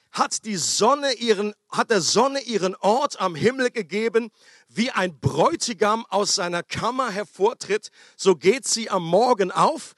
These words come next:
wie ein freudig strahlender Held läuft sie ihre Bahn. Von Horizont zu Horizont vollführt sie ihren Lauf, nichts kann sich vor ihrer Glut verbergen. Das erleben wir im Moment auch,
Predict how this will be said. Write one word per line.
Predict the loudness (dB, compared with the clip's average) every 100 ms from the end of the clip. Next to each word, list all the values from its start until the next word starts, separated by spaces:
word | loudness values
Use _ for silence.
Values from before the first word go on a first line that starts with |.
| _ _
wie | -4 -2
ein | -2 -6
freudig | -8 -2 4 4 4 -2 -2 -2
strahlender | -2 2 2 2 0 0 0
Held | 2 2 0 0
läuft | 4 4 2 -4
sie | -6 -6
ihre | -6 -6 -4
Bahn. | -2 -4 -6 _ _ _ _ -20 _
Von | -2 2
Horizont | 4 4 4 0 0 0 0
zu | 0 4
Horizont | 4 2 0 0 -2 -2
vollführt | 0 0 -2 -6 -6 -4
sie | -8
ihren | -8 -8 -4
Lauf, | -2 0 -2 -4 -20 _
nichts | -2 0 0 -2 -6 -8
kann | -6 -6 -6
sich | -8 -6
vor | -4 -4
ihrer | -6 -6 -6
Glut | -6 -4 0 0 -4 -12 _
verbergen. | _ -2 2 2 2 -4 _ _ _ _ _ _
Das | -16 -12
erleben | -8 -8 -8
wir |
im | -10
Moment | -8 -12 -16
auch, | -20 _